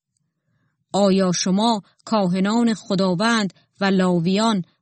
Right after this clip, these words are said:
و بازماندگان هارون را بیرون نرانده اید و برای خود کاهنانی مانند سرزمین‌های دیگر بر نگزیده اید؟ هر کس می‌تواند بیاید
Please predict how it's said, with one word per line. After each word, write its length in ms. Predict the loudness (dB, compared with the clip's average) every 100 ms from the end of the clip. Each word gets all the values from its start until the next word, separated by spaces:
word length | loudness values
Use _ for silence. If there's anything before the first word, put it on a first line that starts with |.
| -6
و 80 | -4
بازماندگان 1040 | 0 0 0 -2 -2 0 -2 0 0 0
هارون 640 | 0 -4 -2 0 2 4 4
را 280 | 2 -2 -4 -12 _
بیرون 500 | -2 0 2 0 0
نرانده 500 | 2 2 2 2 0
اید 440 | 0 0 -2 -4 _ _ _ _ _ _
و 100 | -4
برای 500 | 0 0 2 2 2
خود 320 | 0 -2 -4 -4 _ _
کاهنانی 880 | -6 -2 0 0 0 2 4 4 4
مانند 640 | 2 2 0 2 2 2
سرزمین‌های 1080 | 0 0 -2 0 0 2 0 0 -2 0 -2
دیگر 540 | -2 -2 -2 -2 -2 -4 _ _ _
بر 320 | 0 2 2
نگزیده 680 | 0 0 0 0 0 -2 -2
اید؟ 460 | 0 0 0 -4 -8 _ _ _ _ _ _ _ _ _ -6
هر 220 | -2 -2
کس 340 | 2 0 2
می‌تواند 800 | 0 0 -2 -2 0 2 0 2
بیاید 540 | 2 4 4 2 2